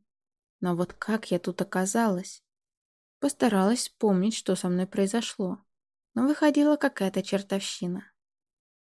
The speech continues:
Я пошла на прогулку в ботанический сад. Затем почему-то оказалась в лесу, долго по нему бродила,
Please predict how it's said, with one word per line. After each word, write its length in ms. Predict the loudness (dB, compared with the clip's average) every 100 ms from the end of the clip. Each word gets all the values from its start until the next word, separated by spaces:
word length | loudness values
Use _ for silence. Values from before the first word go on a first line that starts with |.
| _
Я 180 | 2 2
пошла 420 | 4 2 4 2
на 120 | 2
прогулку 540 | 4 2 2 2 0 -2
в 60 |
ботанический 720 | -2 0 4 4 2 -4 -4
сад. 360 | -4 -2 -4 -6 _ _ _ _ _ _ 0
Затем 600 | 6 8 6 4 4 4
почему-то 600 | 4 6 8 10 8 4
оказалась 580 | 4 4 6 4 4 4
в 40 |
лесу, 560 | 4 4 2 2 2 -2 _ -4
долго 460 | 2 8 8 6 2
по 100 | 4
нему 340 | 6 6 4
бродила, 760 | 4 2 2 0 0 2 0